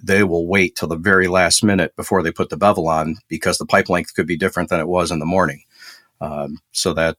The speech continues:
uh, that there's still times where they'll, they'll use a flame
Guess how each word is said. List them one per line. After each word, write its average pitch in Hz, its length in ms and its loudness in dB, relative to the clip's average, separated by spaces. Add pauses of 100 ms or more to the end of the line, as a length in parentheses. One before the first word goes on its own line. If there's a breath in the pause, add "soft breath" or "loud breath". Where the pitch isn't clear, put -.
(120)
uh, 76 300 -2
that 80 160 -4 (380)
there's 87 240 -2
still 95 280 0
times 92 380 2
where 87 120 -2
they'll, 85 300 -4 (100)
they'll 82 140 -4
use 85 220 -2
a 80 40 -6
flame 87 560 0